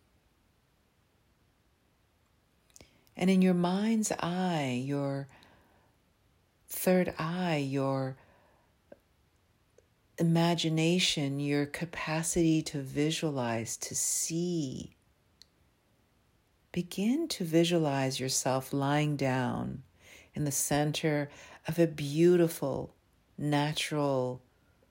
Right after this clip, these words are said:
space, a forest. See yourself, feel yourself, sense yourself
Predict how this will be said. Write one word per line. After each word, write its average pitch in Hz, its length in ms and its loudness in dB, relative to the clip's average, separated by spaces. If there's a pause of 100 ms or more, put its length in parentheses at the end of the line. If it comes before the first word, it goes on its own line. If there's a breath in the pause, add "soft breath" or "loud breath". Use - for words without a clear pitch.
(320)
space, - 840 0 (100)
a - 40 -6
forest. - 1000 -6 (3000)
See - 460 0
yourself, - 560 -2
feel 202 500 2
yourself, - 500 -2
sense - 600 -4
yourself - 580 -8